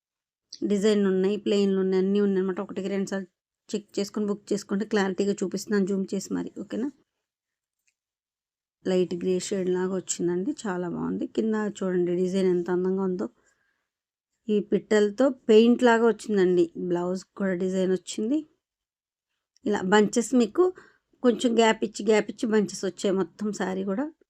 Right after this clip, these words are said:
పైన మధ్యలో ఈ బుట్టి వచ్చింది. ఒకసారి నేను చూపిస్తాను. ఇంకో బంచ్ ఎంత గ్యాప్లో వచ్చిందో కూడా చూపిస్తాను వెంట. ఇవ్వండి,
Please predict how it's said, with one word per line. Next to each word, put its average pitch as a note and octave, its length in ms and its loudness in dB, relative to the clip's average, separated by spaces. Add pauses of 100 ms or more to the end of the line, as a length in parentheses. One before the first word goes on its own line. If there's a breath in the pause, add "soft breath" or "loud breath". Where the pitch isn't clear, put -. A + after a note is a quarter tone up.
(340)
పైన G3+ 200 0
మధ్యలో G3+ 380 0
ఈ A3+ 100 4
బుట్టి F3 240 -8
వచ్చింది. F3+ 300 -6
ఒకసారి F#3+ 300 -6
నేను G3 140 -4
చూపిస్తాను. F#3 460 -10
ఇంకో F#3 220 -6
బంచ్ G3 280 -4
ఎంత G3+ 220 -2
గ్యాప్లో G3+ 400 -2
వచ్చిందో G3 320 -8
కూడా G3+ 160 -10
చూపిస్తాను G3+ 480 -10
వెంట. G#3 220 -4
ఇవ్వండి, F3 360 -6